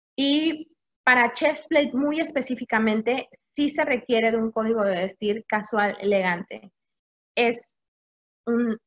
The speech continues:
necesario. No, desafortunadamente, para este restaurante sí es un requerimiento muy fuerte. Si el huésped llega en chanclas y short,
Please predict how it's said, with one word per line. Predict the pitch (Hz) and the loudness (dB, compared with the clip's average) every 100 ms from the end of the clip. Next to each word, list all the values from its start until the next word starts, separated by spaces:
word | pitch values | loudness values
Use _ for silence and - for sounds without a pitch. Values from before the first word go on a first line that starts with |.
| - | -6
necesario. | 226 214 196 196 180 151 - 196 | -2 -2 -2 0 0 0 -8 -6
No, | 208 226 226 220 220 | 0 2 4 4 2
desafortunadamente, | 214 214 208 220 220 233 233 240 247 247 _ _ | 0 -6 -6 -2 0 2 0 -2 -2 -4 _ _
para | - 226 220 220 | 2 4 4 2
este | 220 240 | 0 0
restaurante | 226 226 214 214 240 294 _ _ _ | 0 0 0 0 0 -4 _ _ _
sí | 240 233 | -2 -2
es | 220 | -2
un | 220 | -2
requerimiento | 220 208 196 196 196 214 | -2 -2 -2 -4 -4 -4
muy | 214 214 214 | -2 -4 -6
fuerte. | 214 214 220 320 - _ _ _ - | -4 -4 -2 -8 -10 _ _ _ -4
Si | 240 | 0
el | 226 | 2
huésped | 226 233 - 233 | 2 0 0 -2
llega | 208 208 208 202 202 - | 2 0 2 2 0 0
en | 202 202 | -4 -4
chanclas | 208 208 202 - 196 190 190 190 _ | -2 -2 -2 -4 -2 -2 -2 -6 _
y | 196 196 | -8 -8
short, | - 220 226 240 | -4 0 2 0